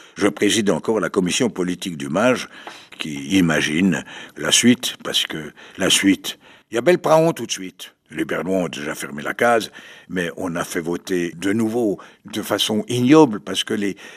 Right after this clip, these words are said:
les gens de Belpraon ne savaient pas ce qui allait se passer avec Moutier, puis on les fait quand même voter. Au lieu d'attendre que Moutier se soit définitivement déterminé, là, on peut faire voter Belpron. Mais non, Machiavel est un enfant de cœur à côté des Bernois,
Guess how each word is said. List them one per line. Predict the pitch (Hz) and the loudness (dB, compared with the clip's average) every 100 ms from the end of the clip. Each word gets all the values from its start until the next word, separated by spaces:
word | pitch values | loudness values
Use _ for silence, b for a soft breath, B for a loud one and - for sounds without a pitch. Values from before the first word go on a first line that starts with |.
| B | B
les | 65 104 98 | -6 -2 4
gens | 131 120 | 4 4
de | |
Belpraon | 101 92 101 110 135 147 B 110 | 2 0 -2 0 0 -2 B 0
ne | 120 | 2
savaient | - 107 110 | 2 2 2
pas | - 156 160 - | 4 4 4 -6
ce | - | 4
qui | 127 | 4
allait | 123 127 | 6 2
se | |
passer | - 117 135 | 2 2 2
avec | 120 117 | 0 0
Moutier, | 110 - 165 | -2 4 4
puis | 123 | 4
on | 110 | 2
les | 107 | 2
fait | 107 147 | 2 2
quand | 131 123 | 6 6
même | 120 | 4
voter. | 113 107 117 104 95 | 2 -2 -4 -2 -2
Au | 98 | -2
lieu | 110 110 | 0 2
d'attendre | 120 - 160 147 - | 2 2 0 0 -2
que | 120 | 0
Moutier | 123 127 - 127 110 B B | 2 2 2 2 2 B B
se | - 131 | -2 0
soit | - 123 | 2 4
définitivement | 143 151 160 156 113 151 143 | 4 6 6 6 4 4 4
déterminé, | 104 120 113 101 101 107 139 170 160 B B B B | 4 0 0 -2 -2 0 2 0 -2 B B B B
là, | 151 175 139 | 8 8 8
on | |
peut | 101 101 | 4 0
faire | 98 92 | 0 -2
voter | 85 92 92 87 | -2 -4 -4 -4
Belpron. | 80 78 - 87 | -4 -6 -4 0
Mais | 147 | 6
non, | 214 190 113 67 - B B B | 6 6 2 -6 -14 B B B
Machiavel | - 92 85 - 82 98 85 | -6 -4 -2 0 4 4 4
est | 80 | 0
un | 87 85 | -2 -2
enfant | 87 98 | 0 -2
de | 85 | 0
cœur | 107 92 76 | 2 2 2
à | 76 | -4
côté | - 87 87 | -6 -2 0
des | 80 | 0
Bernois, | 71 71 78 95 | -2 -4 -2 0